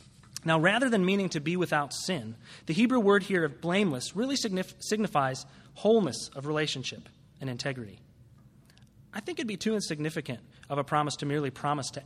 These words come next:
act rightly here, to act perfectly. Here, God is promising to be our God. And instead of just promising to act right, this command to be blameless means that we will develop a relationship of total submission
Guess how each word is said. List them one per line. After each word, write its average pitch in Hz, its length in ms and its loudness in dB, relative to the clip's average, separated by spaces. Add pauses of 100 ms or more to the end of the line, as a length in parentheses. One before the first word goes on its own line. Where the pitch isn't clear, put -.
act 143 260 -2 (160)
rightly 131 340 -4
here, 110 300 -14
to - 160 -10
act 135 180 -10
perfectly. 120 480 -10 (680)
Here, 240 160 2
God 214 240 6
is 214 80 -2
promising 196 380 2
to 190 80 -2
be 196 120 0
our 185 120 4
God. 170 400 0 (800)
And 160 120 -2
instead 214 280 2
of 214 60 0
just 185 180 -4
promising 185 400 0
to 135 180 -10
act 180 240 -4
right, 123 240 -6
this - 160 -2
command 196 340 0
to 165 60 -6
be 156 100 -2
blameless 151 460 -4
means 156 240 -2
that 147 120 -4
we 175 120 -2
will 180 80 0
develop 156 460 0 (260)
a 143 80 -2
relationship 147 720 -2 (240)
of - 180 -12
total 202 360 -2
submission 165 520 -6